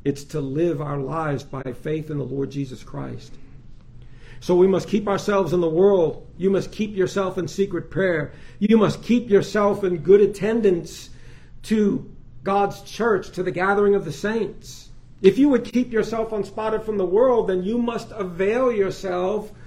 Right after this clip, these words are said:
of every means of grace that God has provided for you. This is one of them. The Word of God, your secret prayers.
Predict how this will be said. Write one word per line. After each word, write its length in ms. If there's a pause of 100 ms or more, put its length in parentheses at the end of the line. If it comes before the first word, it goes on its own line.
(100)
of 180
every 320
means 420
of 160
grace 360
that 180
God 240
has 180
provided 520
for 160
you. 260
This 240
is 100
one 280
of 100
them. 240 (540)
The 100
Word 260
of 140
God, 540 (440)
your 160
secret 460
prayers. 720